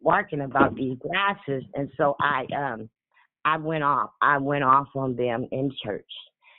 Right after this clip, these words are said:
and I had to ask, and I had, I didn't, and when, I gotta learn how to ask the Holy Spirit to help me when somebody comes at me, you know, asking about something that we had, I thought was resolved Saturday,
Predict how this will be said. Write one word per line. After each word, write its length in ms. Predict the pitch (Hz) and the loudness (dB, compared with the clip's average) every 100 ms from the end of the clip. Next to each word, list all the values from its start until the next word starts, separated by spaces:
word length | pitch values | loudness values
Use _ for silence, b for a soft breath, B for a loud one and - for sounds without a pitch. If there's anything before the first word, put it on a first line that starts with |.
| b | b
and 220 | 131 131 120 | -4 0 0
I 80 | 117 | 0
had 340 | 120 107 98 - | -2 -4 -4 -6
to 220 | 120 113 - _ _ - - | -10 -10 -20 _ _ -4 -2
ask, 300 | 156 170 160 - - | -4 -4 -8 -10 -4
and 160 | 147 | -2
I 80 | 135 | -2
had, 220 | 127 131 - | -4 -6 -2
I 140 | 131 | -2
didn't, 220 | 147 147 - | 0 -2 -4
and 160 | 127 135 | -4 -2
when, 180 | 143 - | -2 -2
I 140 | 104 151 | -4 -4
gotta 200 | 139 127 | -4 -2
learn 340 | 135 151 165 | 0 2 2
how 120 | 156 | 0
to 120 | 139 143 - | -2 -2 0
ask 260 | 160 170 - | 0 0 -4
the 80 | 160 | -2
Holy 260 | 156 151 160 | 0 2 4
Spirit 260 | 156 165 160 | 4 4 2
to 140 | 165 139 | -2 -2
help 200 | 139 - | -4 0
me 240 | 147 123 - B B B | 0 0 -4 B B B
when 160 | 147 139 | -2 0
somebody 480 | 135 147 165 170 185 185 | 0 2 2 2 0 0
comes 300 | 170 165 143 | -2 -2 0
at 260 | 143 139 - | 0 -2 -2
me, 340 | 147 127 131 B B B - 113 _ | 0 0 -4 B B B -4 -4 _
you 160 | 165 165 | -6 0
know, 260 | 127 110 - - - - | 2 0 -2 -12 -16 -8
asking 400 | 156 156 - 160 | -6 -4 -2 0
about 340 | 139 143 131 - | 2 0 0 -2
something 320 | 135 131 143 | -2 0 0
that 140 | 135 135 | 0 0
we 140 | 139 | 0
had, 120 | 131 - | -2 -2
I 140 | 131 135 | -4 0
thought 280 | 143 131 | 0 0
was 180 | 127 127 | -2 -4
resolved 840 | 131 139 123 147 160 107 95 127 - - - - | -2 -4 0 2 4 2 -2 2 6 6 4 0
Saturday, 600 | 170 160 143 127 98 127 | 2 2 -4 -4 -4 -6